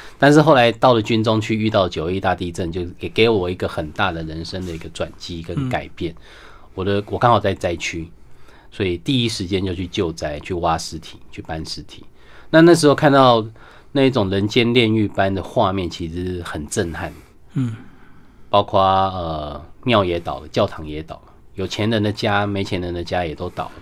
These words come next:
Speaker 1: 没有人幸免于难。
Speaker 2: 你，你，你那时候单位在哪边？
Speaker 1: 那时候在台中新社，
Speaker 2: 哦，
Speaker 1: 我是十军团下面。
Speaker 2: 刚好就重灾区啊。嗯。
Speaker 1: 对，对，对，所以我们就新社、东市、石冈那边其实都蛮严重的。
Speaker 2: 嗯，嗯。
Speaker 1: 对，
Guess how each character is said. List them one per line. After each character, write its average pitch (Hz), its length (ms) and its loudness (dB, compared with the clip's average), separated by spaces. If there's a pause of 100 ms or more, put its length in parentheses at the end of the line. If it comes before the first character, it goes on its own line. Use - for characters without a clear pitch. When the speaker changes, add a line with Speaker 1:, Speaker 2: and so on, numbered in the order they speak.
Speaker 1:
没 101 120 -4
有 120 100 2
人 98 240 -4
幸 151 240 4
免 85 160 -2
于 80 120 -10
难。 87 200 -8
Speaker 2:
你， 87 100 -14
你， 151 100 2
你 160 60 4
那 202 60 4
时 190 80 4
候 175 60 6
单 160 160 6
位 156 120 6
在 143 100 0
哪 113 140 0
边？ 110 200 -8 (580)
Speaker 1:
那 165 120 0
时 160 80 6
候 151 60 8
在 143 120 8
台 113 180 2
中 110 220 0
新 101 240 -2
社， 85 200 -6 (180)
Speaker 2:
哦， 139 200 -2
Speaker 1:
我 131 60 0
是 123 180 2
十 - 200 -4
军 135 180 2
团 - 0 -
下 - 80 0
面。 - 0 -
Speaker 2:
刚 - 80 0
好 85 40 -4
就 151 120 4
重 135 100 2
灾 127 220 0
区 120 240 -6
啊。 120 100 -10 (120)
嗯。 156 80 0
Speaker 1:
对， 85 200 -4
对， - 0 -
对， 73 220 -14
所 - 160 -2
以 104 40 2
我 95 60 -2
们 87 120 -6
就 92 260 -2 (540)
新 107 280 -2
社、 104 240 2
东 98 300 0
市、 98 260 -4
石 80 340 -6
冈 85 240 -4
那 90 100 -6
边 85 120 -4
其 85 160 -10
实 - 60 -12
都 80 100 -12
蛮 143 220 -10
严 139 220 -16
重 - 140 -14
的。 156 60 0
Speaker 2:
嗯， 131 160 -2
嗯。 123 140 -4 (240)
Speaker 1:
对， - 120 -18